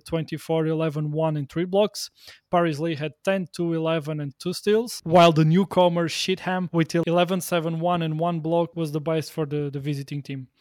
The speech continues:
Bayern looked like they came into this game looking to get their first win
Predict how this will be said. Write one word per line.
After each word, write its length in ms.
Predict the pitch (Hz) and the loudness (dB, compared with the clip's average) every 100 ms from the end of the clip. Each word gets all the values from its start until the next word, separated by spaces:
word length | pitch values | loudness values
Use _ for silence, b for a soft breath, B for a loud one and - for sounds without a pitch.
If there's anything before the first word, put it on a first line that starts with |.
| B B - | B B -8
Bayern 440 | 147 180 185 170 160 | 2 4 4 2 0
looked 300 | 185 - - | -2 -4 -4
like 320 | 180 175 170 | -2 -2 -4
they 240 | 160 156 | -8 -8
came 300 | 151 - 175 | -8 -4 -4
into 180 | 170 175 | -2 -2
this 240 | 165 165 - | -2 -2 2
game 260 | 175 165 | 4 4
looking 420 | 160 175 - 170 | 4 4 2 0
to 120 | - 160 | -2 -2
get 240 | 170 - | -4 -2
their 180 | 165 160 | -2 -2
first 480 | - 185 190 - 165 | 0 4 4 2 0
win 220 | 175 | 0